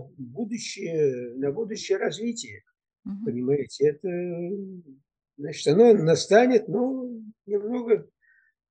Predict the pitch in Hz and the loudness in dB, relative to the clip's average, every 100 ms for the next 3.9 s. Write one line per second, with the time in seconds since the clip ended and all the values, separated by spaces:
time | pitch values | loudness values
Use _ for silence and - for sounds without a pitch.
0 | _ _ _ _ _ - 190 170 151 117 | _ _ _ _ _ 0 4 6 4 8
1 | 202 220 208 139 156 170 185 190 180 156 | 8 12 10 8 2 -4 -6 -6 -4 -6
2 | 160 _ _ _ _ _ _ _ _ _ | -10 _ _ _ _ _ _ _ _ _
3 | _ _ _ _ 156 127 131 131 | _ _ _ _ -6 -4 -6 -10